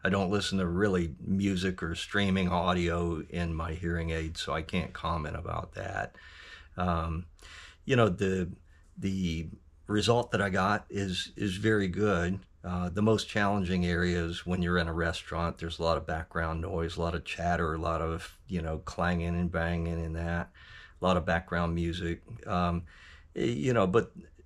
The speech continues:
uh, I, I'm, I'm still adapting. Uh, so I, I think overall the hearing aids do a really good job.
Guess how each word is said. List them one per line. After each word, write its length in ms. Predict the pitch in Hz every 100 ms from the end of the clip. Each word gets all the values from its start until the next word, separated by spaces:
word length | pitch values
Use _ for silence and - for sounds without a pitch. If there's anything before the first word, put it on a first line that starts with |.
| -
uh, 240 | 104 65 - - - -
I, 200 | 117 98 78 -
I'm, 300 | 98 92 90 -
I'm 120 | 92
still 300 | - 123 98
adapting. 600 | 82 - - - - - - - -
Uh, 640 | 85 85 82 82 82 80 76 -
so 580 | - 87 85 80 82 80 -
I, 160 | 87 80
I 60 | 92
think 260 | 90 101
overall 400 | 95 95 87 90
the 100 | 87
hearing 320 | 87 95 85 92
aids 240 | 82 73
do 160 | - 85
a 80 |
really 300 | 82 90 95
good 220 | 87 69 80
job. 400 | 87 95 151